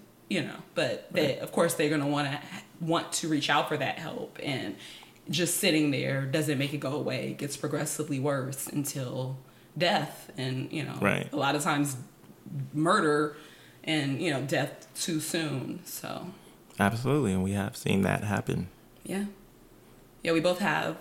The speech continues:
Speaker 1: um, relatives who have died from domestic
Speaker 2: Yep.
Speaker 1: abuse. So, you know, it's definitely, there's help out there, there's resources, and there is life after divorce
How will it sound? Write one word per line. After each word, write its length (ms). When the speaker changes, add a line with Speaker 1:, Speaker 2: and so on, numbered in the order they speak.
Speaker 1:
um, 200
relatives 680
who 100
have 400
died 420
from 480
domestic 380
Speaker 2:
Yep. 80
Speaker 1:
abuse. 600
So, 480
you 120
know, 180
it's 160
definitely, 720
there's 200
help 220
out 220
there, 180
there's 280
resources, 1120
and 440
there 320
is 480
life 420
after 300
divorce 680